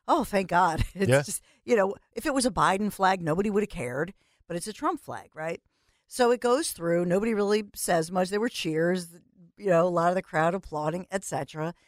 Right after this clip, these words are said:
Speaker 1: But then I don't know, was this outside the Union League? 'Cause that's where the parade route, in any event. So a woman goes over and grabs at the flag
Speaker 2: Mm-hmm.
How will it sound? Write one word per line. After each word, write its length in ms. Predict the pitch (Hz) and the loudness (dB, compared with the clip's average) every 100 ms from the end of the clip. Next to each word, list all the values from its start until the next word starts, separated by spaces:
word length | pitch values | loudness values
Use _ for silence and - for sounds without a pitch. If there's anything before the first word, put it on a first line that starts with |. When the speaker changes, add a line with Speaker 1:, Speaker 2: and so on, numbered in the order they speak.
| _ _ | _ _
Speaker 1:
But 140 | 190 - | -10 -2
then 160 | 214 - | -2 2
I 160 | 196 | 0
don't 160 | 240 254 | 2 0
know, 120 | 240 | 0
was 200 | 220 214 | 0 -2
this 180 | 247 254 | -2 -2
outside 300 | 233 254 214 | -4 -2 -4
the 80 | 180 | -4
Union 380 | 170 214 254 | -8 -6 -6
League? 360 | 254 269 269 254 _ _ _ _ | -6 -6 -10 -14 _ _ _ _
'Cause 100 | 180 | -4
that's 240 | 190 190 - | 0 -2 -4
where 100 | 190 | -8
the 80 | |
parade 360 | 170 - 190 190 | -8 -6 -4 -2
route, 200 | 190 190 _ | -2 -2 _
in 100 | 202 | -2
any 240 | 220 226 | 0 2
event. 380 | 190 170 165 160 _ _ _ _ | 0 0 0 -2 _ _ _ _
So 260 | - 202 | -2 0
a 60 | 165 | 0
woman 520 | 180 185 233 262 254 | -6 -2 0 2 0
goes 240 | 190 190 180 | 0 -2 2
over 340 | 190 175 180 - | 0 -2 -6 -8
and 160 | 165 | -8
grabs 560 | 156 156 170 165 170 170 | -6 -2 2 2 0 -4
at 100 | 160 | -8
the 80 | 170 | -10
flag 460 | - 247 262 - | -8 -6 -6 -8
Speaker 2:
Mm-hmm. 300 | 196 196 101 | -6 -4 -2